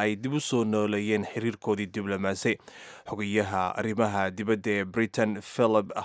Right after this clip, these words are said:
Hudman, ayaa ah mas-uulkii ugu sarreeyey ee booqda dalka Iran ee ka socda dalka Britain tan iyo sanadii labadii kun iyo saddexdii. Safaradda Britain ee dalka Iran ayaa xirnayd muddo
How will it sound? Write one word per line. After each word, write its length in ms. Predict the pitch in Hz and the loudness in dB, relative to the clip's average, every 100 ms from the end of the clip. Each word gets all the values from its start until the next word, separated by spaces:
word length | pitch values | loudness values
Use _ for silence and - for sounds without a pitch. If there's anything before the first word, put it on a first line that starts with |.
| - | -2
Hudman, 400 | 120 104 92 90 | -4 -2 -6 -4
ayaa 480 | 98 98 104 98 90 - - - - - _ _ | -4 2 4 4 2 -6 -18 -18 -20 -20 _ _
ah 160 | 117 117 | 4 4
mas-uulkii 680 | 110 107 - 151 147 - 117 | 2 -2 2 0 0 -2 0
ugu 240 | 117 131 160 | 2 4 2
sarreeyey 880 | - 113 - 98 95 107 107 104 | 0 -4 -2 -4 0 2 2 0
ee 180 | 95 104 | 2 2
booqda 420 | 110 117 107 123 | 4 4 6 4
dalka 440 | 110 120 120 - 107 | 4 2 2 0 -2
Iran 720 | 110 113 104 95 92 92 92 | 0 2 2 0 -4 -8 -8
ee 180 | 95 101 | -4 -2
ka 80 | 131 | -2
socda 320 | - 101 107 | -4 0 2
dalka 280 | 107 113 117 | 2 2 0
Britain 500 | 98 120 113 120 113 - - - | 0 0 2 4 2 0 -10 -2
tan 140 | 131 | 0
iyo 180 | 107 104 | 2 0
sanadii 540 | - 117 120 110 98 95 | 0 -2 -2 -2 -2 0
labadii 400 | 107 107 101 92 | -2 0 -2 0
kun 200 | - 101 | -2 0
iyo 140 | 95 90 | -2 -4
saddexdii. 480 | 110 98 101 113 - - - - | -4 -2 2 2 2 -8 -20 -10
Safaradda 460 | - 123 113 107 104 | -6 -2 0 2 2
Britain 540 | 117 113 - 98 95 | 2 2 2 -2 -2
ee 200 | 98 104 | 0 0
dalka 320 | 110 113 - 104 | 0 -2 -2 0
Iran 260 | 110 110 | 4 4
ayaa 300 | 95 104 98 | 2 2 0
xirnayd 400 | 95 95 107 113 | 0 2 2 2
muddo 420 | 123 127 131 135 | 0 0 4 4